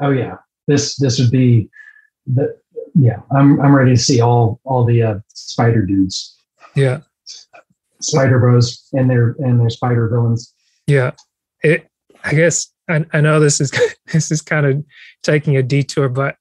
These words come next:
Speaker 2: I was like, it just got into my head and I was like, "I gotta, I gotta talk about it."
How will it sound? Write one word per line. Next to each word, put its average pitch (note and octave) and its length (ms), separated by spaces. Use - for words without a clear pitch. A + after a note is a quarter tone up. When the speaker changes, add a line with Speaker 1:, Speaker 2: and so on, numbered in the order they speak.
Speaker 2:
I D3+ 80
was C#3 180
like, C#3 320
it D3 60
just D3 340
got D3 200
into D#3 260
my D3+ 140
head D3 160
and C#3 100
I C#3 80
was C3 140
like, C3+ 160
"I C#3 80
gotta, C#3+ 360
I D#3 40
gotta F3 220
talk D3+ 260
about B2+ 300
it." D3+ 100